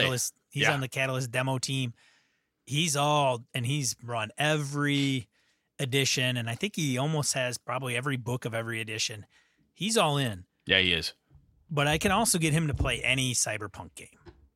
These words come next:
Speaker 2: Yes.
Speaker 1: I, he loves Cyberpunk. He's always loved Shadowrun because of, of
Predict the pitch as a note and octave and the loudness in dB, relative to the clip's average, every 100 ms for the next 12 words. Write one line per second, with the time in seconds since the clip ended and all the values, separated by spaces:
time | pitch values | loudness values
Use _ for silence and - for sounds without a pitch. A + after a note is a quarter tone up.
0 | _ _ _ - D3 A#2+ C3 - D3 C3+ | _ _ _ 2 4 4 2 0 -4 0
1 | C3+ C3+ B2 C#3+ A#2+ G#2+ - F2+ _ _ | 2 2 2 0 -2 -4 -10 -18 _ _
2 | _ _ - A#2+ B2 B2 C3 C3 C3 B2+ | _ _ -12 -6 0 2 2 2 0 -2
3 | - E3 E3 D#3+ D3 D3 C3+ A#2+ B2+ A#2 | 0 2 2 2 2 2 -2 -2 -4 -4
4 | A#2 A#2 - _ _ _ - G#2 | -10 -14 -20 _ _ _ -16 -14